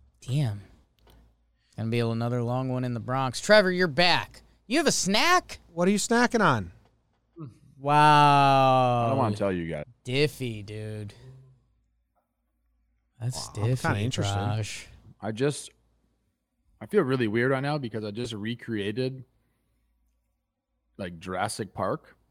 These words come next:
Speaker 2: Oh.
Speaker 1: Wow.
Speaker 3: in my backyard. I went to go check on Key Brian Hayes,
Speaker 1: Mm.
Speaker 2: Mm-hmm.
Speaker 3: and there was a
Speaker 1: Good
Speaker 3: caterpillar
Speaker 1: show.
Speaker 3: on. On my plant.
Speaker 2: Yeah.
Speaker 3: So I had to take it off,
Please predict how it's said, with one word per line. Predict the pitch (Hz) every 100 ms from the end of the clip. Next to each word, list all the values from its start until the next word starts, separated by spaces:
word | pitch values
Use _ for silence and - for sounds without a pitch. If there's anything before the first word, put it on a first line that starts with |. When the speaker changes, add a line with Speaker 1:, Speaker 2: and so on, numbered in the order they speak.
| _ _ _
Speaker 2:
Oh. | 135 156 82 - _ _ _ _
Speaker 1:
Wow. | 151 131
Speaker 3:
in | 107
my | 104
backyard. | 98 104 104 95 110 165 143 - _ _ _ _ _ _ _ _ _ -
I |
went | 123 139
to |
go | 143
check | 120 135 143
on | 143 117 104 98 _ _
Key | 139
Brian | 123 123 117
Hayes, | 107 117 196 - - _ _ _ -
Speaker 1:
Mm. | 135 110 123
Speaker 2:
Mm-hmm. | 113 123 147 -
Speaker 3:
and | 117 117 113
there | 110
was | 113 101
a |
Speaker 1:
Good | -
Speaker 3:
caterpillar | 202 - 120 92
Speaker 1:
show. | 87
Speaker 3:
on. | 82 85 _ _ _ _ _ _ _ _ _ _
On | 101 98 92
my | 90
plant. | - 196 127 - 104 _ _ _
Speaker 2:
Yeah. | 104 110 - _ _ _ _ _ _
Speaker 3:
So | 87
I |
had | 98 101
to |
take | 95 98 92
it |
off, | 78 85 151 -